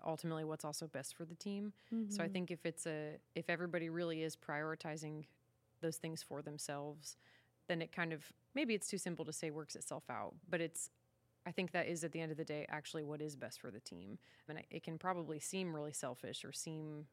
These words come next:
Speaker 1: very self-serving to take all of that time when in reality, no, it's, it's what you need. It's, it's the right kind of priority in the right order.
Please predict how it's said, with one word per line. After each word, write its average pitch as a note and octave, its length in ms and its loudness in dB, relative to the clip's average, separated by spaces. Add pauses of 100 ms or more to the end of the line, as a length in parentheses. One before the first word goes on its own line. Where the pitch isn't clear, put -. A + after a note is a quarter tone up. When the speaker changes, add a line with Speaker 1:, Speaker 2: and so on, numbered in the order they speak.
(100)
Speaker 1:
very D3+ 200 -2
self-serving D3 580 -4
to C#3+ 100 -8
take D3 240 -4
all C#3 140 -2
of C#3+ 60 -8
that - 140 -4
time C3+ 280 -4
when C#3 80 -4
in C#3 80 -4
reality, D3+ 340 -4
no, D#3+ 340 -4
it's, - 240 -6 (440)
it's - 120 -6
what F3 180 -2
you D#3 60 -2
need. D3+ 400 -2
It's, - 220 -8 (100)
it's D3+ 180 -10
the D3 80 -4
right D3 200 0
kind D3 220 -4
of C#3 100 -12
priority C#3 420 -4
in C#3 80 -8
the C3+ 80 -8
right C3 200 -8
order. C3+ 340 -8